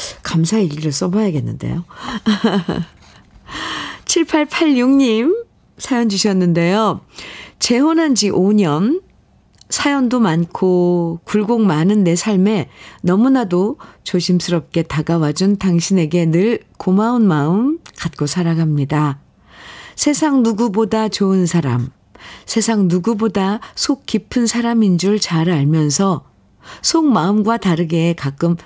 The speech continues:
투정도 부리게 되네요. 예전 삶보다 조금이라도 더 나은 삶을 살고 있다면 지금이 가장 행복한 시간이라고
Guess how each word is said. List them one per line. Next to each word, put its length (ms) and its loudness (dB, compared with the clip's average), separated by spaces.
투정도 720 -2
부리게 380 -2
되네요. 680 -2
예전 480 2
삶보다 920 0
조금이라도 640 -2
더 220 -2
나은 320 0
삶을 360 0
살고 340 -2
있다면 600 0
지금이 420 0
가장 380 0
행복한 480 0
시간이라고 840 -2